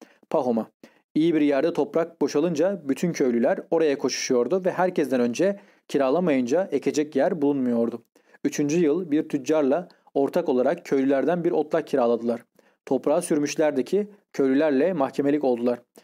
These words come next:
"İşte mahvoldu elbette. Kendi toprağım olsaydı kimsenin karşısında eğilmek zorunda kalmazdım.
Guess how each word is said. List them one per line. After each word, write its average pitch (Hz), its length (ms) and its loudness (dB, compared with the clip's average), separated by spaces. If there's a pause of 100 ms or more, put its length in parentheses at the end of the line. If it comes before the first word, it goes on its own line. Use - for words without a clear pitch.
(200)
"İşte 160 220 -2
mahvoldu 135 500 2
elbette. 120 460 -2 (320)
Kendi 165 260 0
toprağım 131 400 0
olsaydı 160 460 0 (240)
kimsenin 156 400 -2
karşısında 143 680 0
eğilmek 143 380 0
zorunda 131 300 0
kalmazdım. 123 520 -2